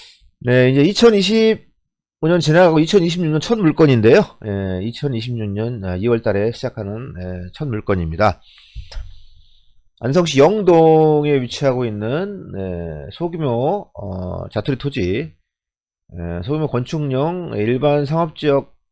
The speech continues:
내에 위치한 대지 이십육 평, 예, 경매권입니다. 어, 안성 영동은 뭐, 어,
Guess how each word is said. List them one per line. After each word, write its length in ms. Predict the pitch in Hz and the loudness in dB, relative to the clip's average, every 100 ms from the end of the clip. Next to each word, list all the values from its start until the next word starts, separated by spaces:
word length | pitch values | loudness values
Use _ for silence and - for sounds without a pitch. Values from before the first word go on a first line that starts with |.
| _ _ - | _ _ -4
내에 260 | 113 117 | 2 2
위치한 420 | 110 95 117 135 156 | 0 -4 -2 -2 0
대지 280 | 110 107 | -2 -2
이십육 320 | 107 117 110 - | -4 -6 -8 -4
평, 340 | 98 110 147 | -2 -2 -4
예, 100 | 95 | -8
경매권입니다. 760 | 87 98 107 92 85 82 104 - _ _ _ _ - - - - - - - - - - _ - | -6 -6 -6 -6 -6 -2 -2 -4 _ _ _ _ -20 -20 -20 -20 -18 -16 -16 -18 -20 -20 _ -6
어, 80 | 127 | 2
안성 260 | 127 170 220 | 4 4 6
영동은 800 | 151 196 233 220 180 208 165 107 | 6 6 8 8 8 6 4 2
뭐, 800 | 117 131 131 127 127 123 123 120 | 0 2 4 2 2 0 -2 -4
어, 500 | - 107 110 110 | -6 -6 -6 -6